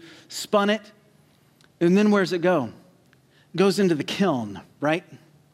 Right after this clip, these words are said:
And it gets up to, I don't know how many degrees, but it's super, super hot in this thing. And the next thing you know, it's,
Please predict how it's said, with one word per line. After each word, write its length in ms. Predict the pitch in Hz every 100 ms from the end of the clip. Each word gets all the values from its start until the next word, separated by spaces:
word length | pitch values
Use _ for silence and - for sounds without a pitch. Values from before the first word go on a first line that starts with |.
| _ - - -
And 80 |
it 120 | 208 175
gets 200 | 202 208
up 140 | 185
to, 100 | -
I 80 | 277
don't 140 | 165
know 60 | 139
how 180 | 131 151
many 220 | 139 127
degrees, 260 | 120 127
but 120 | 123 175
it's 80 |
super, 520 | - - 233 208 190 190
super 340 | - 196 190
hot 240 | 165 180 185
in 40 |
this 160 | 170 -
thing. 220 | 170 156
And 160 | 131 - - - - -
the 80 |
next 220 | 202 240 -
thing 160 | 226
you 100 | 202
know, 240 | 190 226 226
it's, 180 | -